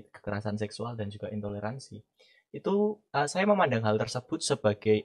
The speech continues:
evaluasi bagi pendidikan di Indonesia. Kenapa? Karena pendidikan yang seharusnya menjadi sarana anak-anak pelajar untuk bisa memperoleh pendidikan, entah itu akademik maupun karakter, harusnya bisa membangun karakter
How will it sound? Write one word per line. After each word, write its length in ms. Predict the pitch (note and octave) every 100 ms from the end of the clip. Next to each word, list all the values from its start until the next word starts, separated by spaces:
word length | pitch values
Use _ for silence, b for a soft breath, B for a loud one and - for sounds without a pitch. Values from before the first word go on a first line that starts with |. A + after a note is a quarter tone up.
| B2+
evaluasi 800 | B2+ C3 C#3 D#3 D#3 - F#3 G#3+
bagi 320 | G#2 - A2
pendidikan 560 | A#2 A2+ G#2+ A#2 B2
di 160 | A2 G#2+
Indonesia. 400 | G#2 G2+ G2 F#2+ - B B B B _
Kenapa? 400 | - A#2 G2 G#2+
Karena 560 | G#2+ A#2 A#2+ B2 A#2 B2 - _ _ _ _ _ _ _
pendidikan 480 | - C#3 E3+ G#3 A2
yang 160 | A2 A2
seharusnya 480 | A2+ G#2+ A2 A#2+
menjadi 320 | A#2+ A2 G#2+ G#2+
sarana 400 | B2 C#3+ C#3 F3+
anak-anak 560 | B2 G#2+ F#2+ F#2 -
pelajar 560 | - G#2 F#2+ - G#2 G#2 A2+
untuk 240 | G#2+ G#2+
bisa 320 | G#2+ - G#2+
memperoleh 560 | G#2 A2 G#2+ C#3+ D3 -
pendidikan, 480 | A#2+ G#2+ G#2 G2+ G2
entah 240 | G#2+ G#2
itu 160 | G#2 -
akademik 480 | G#2 A2 A2 G#2+
maupun 320 | G#2+ G#2 - G#2+
karakter, 560 | B2 D#3 - G#2 F#2 - _ _ _
harusnya 320 | A2 A2 D3+
bisa 240 | E3 A2 B2
membangun 400 | B2 G#2 G#2+ C#3+
karakter 400 | - B2+ A#2+